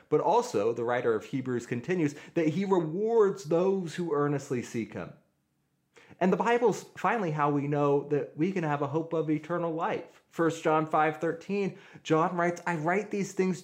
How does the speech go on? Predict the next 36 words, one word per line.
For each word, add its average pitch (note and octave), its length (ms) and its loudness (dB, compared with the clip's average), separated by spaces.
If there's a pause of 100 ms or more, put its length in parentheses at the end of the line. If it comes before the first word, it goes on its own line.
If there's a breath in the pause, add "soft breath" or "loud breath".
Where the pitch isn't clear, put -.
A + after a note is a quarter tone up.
to E3+ 80 -6
you F#3 280 -2
who D3+ 160 -4
believe D3 580 -4
in C3 120 -6
the B2+ 80 -4
name D3+ 480 0
of B2+ 80 -8
the A#2+ 60 -6
Son C#3 260 -4
of B2+ 80 -8
God, B2+ 340 0 (220 loud breath)
so D#3+ 160 0
that C#3 160 -2
you F3 280 0
may D#3 280 2
know C3+ 760 4
you B2+ 140 -8
have A2+ 600 -2
eternal G2+ 460 -4
life." - 480 -10 (480 loud breath)
So F#3+ 200 4
root G#3+ 340 -2
yourself E3+ 580 0 (520 soft breath)
in F3 120 2
the E3 80 2
Word D#3+ 220 0
of D3 100 -2
God, D#3 280 -2
because C#3+ 300 -4
this A3 180 -4
is - 180 -12
where C#3 140 0
our A2 180 2
hope F#2+ 340 -8
is. E2 220 -14